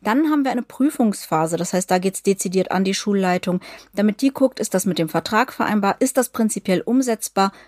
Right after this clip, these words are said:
bevor es auch nur in die Abstimmung geht, weil dadurch versuchen wir genau diesen Frust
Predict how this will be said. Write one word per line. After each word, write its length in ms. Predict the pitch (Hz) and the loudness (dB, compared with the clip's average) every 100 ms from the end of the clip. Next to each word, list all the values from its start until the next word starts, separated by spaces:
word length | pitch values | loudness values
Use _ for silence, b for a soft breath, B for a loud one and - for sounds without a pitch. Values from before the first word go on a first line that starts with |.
| B | B
bevor 720 | 196 - - - 285 311 320 - | -6 -6 -10 -2 0 2 0 -2
es 160 | - | -8
auch 160 | 240 - | -6 -2
nur 120 | 254 | 0
in 120 | 233 | 0
die 160 | - - | -2 0
Abstimmung 680 | - - - 170 160 160 151 | 0 -2 -2 0 2 0 -2
geht, 360 | - - 226 - | -6 -6 -8 -6
weil 200 | 190 185 | 0 0
dadurch 520 | 185 185 202 202 - | 2 0 2 -2 -4
versuchen 480 | - 180 196 220 202 | -6 -2 -2 0 0
wir 100 | 190 | 0
genau 380 | 180 170 175 180 | 0 0 0 -2
diesen 340 | 180 180 190 | -4 -4 -4
Frust 400 | 180 - 190 - | -4 -6 -6 -8